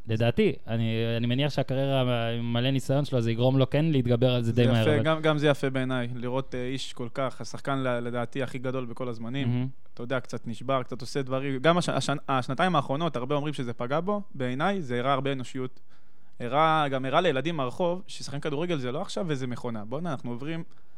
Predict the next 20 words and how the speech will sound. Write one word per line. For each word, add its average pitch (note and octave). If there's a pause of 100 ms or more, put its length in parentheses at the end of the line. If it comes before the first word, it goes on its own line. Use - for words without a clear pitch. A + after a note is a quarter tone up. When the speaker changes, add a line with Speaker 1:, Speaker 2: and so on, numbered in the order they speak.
(180)
Speaker 2:
משברים, B2
אין E3
ספור C3+
משברים. A#2 (420)
תראה, C#3
היום E3
יש D#3
מקרים, F3
תראה, D3+
בעולם, C#3
זה B2
כבר B2
נהיה C3+
מאוד D3
נפוץ. C#3+ (260)
שחקנים C3+
שמתאבדים, C3+
אה, A#2 (260)
לא B2
עלינו. B2+